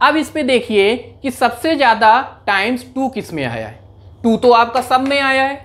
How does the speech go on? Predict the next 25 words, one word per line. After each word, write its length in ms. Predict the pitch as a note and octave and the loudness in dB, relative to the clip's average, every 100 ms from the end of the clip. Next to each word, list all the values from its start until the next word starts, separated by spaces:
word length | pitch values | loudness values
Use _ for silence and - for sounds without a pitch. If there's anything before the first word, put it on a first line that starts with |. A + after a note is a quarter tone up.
| - - - - - | -20 -20 -20 -20 -2
तो 100 | F4 | -2
प्राइम 420 | F4 A3 G#3+ E4 | 2 2 2 0
फैक्टर 460 | E4+ C#4+ C4 B3 A#3+ A#3+ G3 | 0 -2 0 -2 -2 -6 -6
मेथड 300 | G3+ G#3+ G#3+ | -4 -2 -4
से 100 | G#3+ | -2
जब 160 | G#3 | 2
आप 200 | G3 F#3+ F#3+ | 2 2 0
एलसीएम 360 | F3+ E3+ F#3+ | -4 -4 -4
फाइंड 280 | F3+ F#3 E3 | -2 -2 0
करोगे 460 | E3 D3+ C#3+ D3+ G3+ B3 - - | 0 0 0 0 -2 -4 -12 0
तो 60 | C#4+ | 4
आपको 360 | A#3+ C#4+ E4 | 4 2 -2
देखना 340 | C4+ B3+ A#3+ A3+ | -4 -4 -2 -4
है 180 | A3 A3 | -4 -4
कि 120 | C4+ | -6
सबसे 360 | B3 A3 - C#4+ | -6 -6 -6 0
ज़्यादा 440 | C4 G3+ A3+ A3 C4+ - - - | 2 4 4 4 2 -10 -14 -4
टू 120 | D4+ | -4
कितनी 440 | - B3 - A#3 A3 | -2 -8 -6 -4 0
बार 240 | E3 C3 | 0 0
आया 220 | B2 A2+ | -2 -6
है, 200 | A2+ - - - - - - - - | -10 -14 -20 -20 -20 -20 -20 -20 -12
वन, 280 | D3 F3+ G#3+ | -2 0 0
टू, 220 | G#3+ A#3 | -2 -4
थ्री, 500 | A#3 A#3 A#3+ D#4+ - | -2 -2 -2 -4 -12